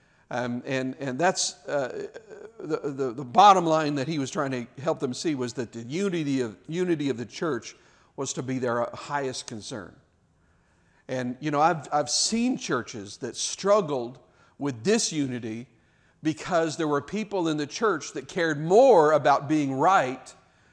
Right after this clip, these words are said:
than they did about the unity of the church. And, uh, a-, and the fact is, a quarreling church is no church at all, because it's one from which Christ has been shut out, because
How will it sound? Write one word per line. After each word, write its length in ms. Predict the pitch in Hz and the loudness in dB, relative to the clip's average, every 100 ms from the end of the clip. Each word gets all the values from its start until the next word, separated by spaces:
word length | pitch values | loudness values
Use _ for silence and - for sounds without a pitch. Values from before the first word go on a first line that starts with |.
| _ _ - | _ _ -4
than 120 | 139 | -2
they 120 | 139 | 0
did 180 | 139 139 | 0 0
about 300 | 127 135 131 | 0 -2 -2
the 40 | |
unity 420 | 123 131 127 117 | -4 -4 -4 -6
of 80 | 110 | -8
the 40 | 95 | -12
church. 560 | - 110 - - - _ _ _ _ _ _ _ _ _ _ _ _ | -12 -12 -12 -20 -20 _ _ _ _ _ _ _ _ _ _ _ _
And, 400 | - 131 131 131 | -8 -4 -2 -2
uh, 260 | 131 123 120 - | -2 -2 -4 -6
a-, 280 | 135 - | -10 -8
and 200 | 139 135 | -6 -6
the 60 | 127 | -4
fact 340 | 185 202 - | 2 2 2
is, 180 | 160 127 | -2 -2
a 40 | 131 | -8
quarreling 580 | - 185 208 185 151 135 | 0 6 6 6 0 -2
church 380 | - 147 127 | -4 -4 -4
is 160 | 139 123 | -8 -4
no 140 | 147 | -4
church 320 | 143 165 156 143 | -2 -4 -6 -2
at 80 | |
all, 180 | 147 143 | 0 0
because 400 | 117 123 - 127 | 0 -6 -6 -4
it's 200 | 131 123 | -4 -6
one 280 | 135 147 135 - - _ | -4 -2 -2 -8 -20 _
from 180 | 151 143 | -2 0
which 240 | 139 - | -2 -4
Christ 380 | - 170 156 - | 2 4 4 -2
has 160 | 131 120 | -8 -4
been 160 | 123 | -6
shut 320 | 113 - 127 | -4 -2 0
out, 580 | 135 151 107 - - _ | 4 4 4 -2 -20 _
because 460 | 143 120 143 120 | -6 -4 -4 -4